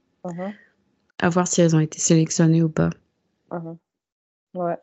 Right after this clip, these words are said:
Speaker 1: je sais pas. Faudrait voir.
Speaker 2: Mm. Euh, quelle est la dernière lecture marquante que t'as eue,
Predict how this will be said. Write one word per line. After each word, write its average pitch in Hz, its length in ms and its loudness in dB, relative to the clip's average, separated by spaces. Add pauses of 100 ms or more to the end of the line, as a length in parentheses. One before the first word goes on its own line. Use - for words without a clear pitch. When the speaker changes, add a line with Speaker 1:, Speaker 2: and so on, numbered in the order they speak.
Speaker 1:
je 175 80 -12
sais 165 160 -14
pas. - 260 -8 (440)
Faudrait 170 260 -6
voir. 151 260 -10 (480)
Speaker 2:
Mm. 190 120 0 (1120)
Euh, 180 680 2 (240)
quelle 214 220 4
est 254 80 6
la 190 800 2
dernière 202 440 2
lecture 208 340 0
marquante 190 460 0
que 214 100 0
t'as 170 260 0
eue, 190 240 -2